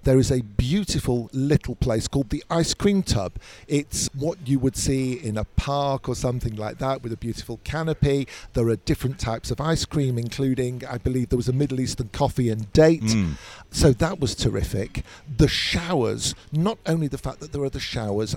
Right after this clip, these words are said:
Speaker 1: and that they bring with them the towels and so on that are all provided, but just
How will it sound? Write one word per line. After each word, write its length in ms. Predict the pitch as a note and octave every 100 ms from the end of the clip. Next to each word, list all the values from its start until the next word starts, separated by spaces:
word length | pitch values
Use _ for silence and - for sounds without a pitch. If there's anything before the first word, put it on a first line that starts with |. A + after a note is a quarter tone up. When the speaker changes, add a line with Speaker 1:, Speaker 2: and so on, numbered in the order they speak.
| -
Speaker 1:
and 180 | B2+ C3
that 120 | B2
they 200 | A#2+ A#2+
bring 520 | G2 B2 A#2+ A#2+ A2+
with 160 | B2 -
them 200 | B2 A#2
the 100 | C3+
towels 840 | - - B2+ A#2 A#2 A2+ A2+ A#2
and 140 | B2+ B2
so 220 | - A#2
on 80 | B2
that 140 | A#2+
are 20 |
all 80 | A#2+
provided, 520 | - B2 C3 B2 A2 - - -
but 120 | -
just 300 | - A#3 -